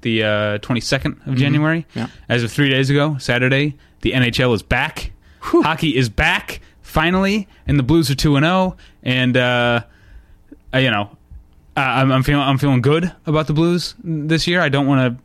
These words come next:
Speaker 1: you know, there's been some pretty lofty predictions from the, uh, uh, hockey cognoscenti, and I don't want to, uh,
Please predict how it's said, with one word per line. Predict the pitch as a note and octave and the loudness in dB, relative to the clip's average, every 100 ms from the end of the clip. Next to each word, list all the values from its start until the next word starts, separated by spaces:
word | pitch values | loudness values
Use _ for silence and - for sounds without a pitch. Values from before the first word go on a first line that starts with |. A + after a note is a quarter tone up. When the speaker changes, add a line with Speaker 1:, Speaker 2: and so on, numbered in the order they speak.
| - | -2
Speaker 1:
you | C3+ | 0
know, | A#2 | 2
there's | A#2 C#3 | 2 0
been | C3 F#3+ | 0 -2
some | D#3 | -2
pretty | C#3 E3 | -2 0
lofty | C#3+ C#3 - | 2 0 -2
predictions | B2+ G2+ C3 - D#3 D#3 D3 | -4 -2 -4 -2 0 0 -2
from | D3+ C#3+ | 0 0
the, | C3+ C#3 C3+ | 2 2 2
uh, | C3 C3 C3 - - - - - - | 2 2 0 -6 -20 -20 -20 -20 -4
uh, | C3+ B2+ B2+ B2+ A#2+ | 0 2 2 2 2
hockey | C#3 C3 C3+ | 0 0 0
cognoscenti, | D3 C#3 C3 D3 C3+ E3 D3 - - | 0 0 0 0 0 0 -2 -8 -10
and | B2+ B2 | -4 0
I | A#2+ | 0
don't | A#2+ B2+ | 0 0
want | A#2+ A#2+ - | 0 -2 -2
to, | B2+ A#2 | -2 2
uh, | A2+ A2 G#2+ G#2 | 2 2 2 0